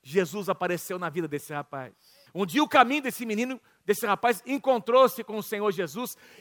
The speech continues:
E a Bíblia diz que quando ele encontra Jesus, os demônios que estão nele oprimindo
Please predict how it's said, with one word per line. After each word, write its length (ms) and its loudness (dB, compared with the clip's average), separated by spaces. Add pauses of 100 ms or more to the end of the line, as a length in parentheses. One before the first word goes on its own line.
E 60 6
a 60 8
Bíblia 200 0
diz 160 -2
que 80 -8
quando 220 8
ele 120 2
encontra 500 12
Jesus, 1000 -2
os 160 -8
demônios 520 2
que 80 -20
estão 220 -6
nele 460 -2 (240)
oprimindo 540 -4